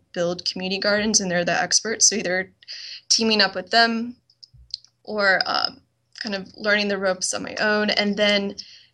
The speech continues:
within that one mile radius where there's no place to get healthy food, build a informal market where people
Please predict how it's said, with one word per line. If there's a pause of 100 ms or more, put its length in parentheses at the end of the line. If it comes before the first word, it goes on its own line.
(200)
within
that
one
mile
radius
where
there's
no
place
to
get
healthy
food, (220)
build (160)
a
informal (240)
market (400)
where
people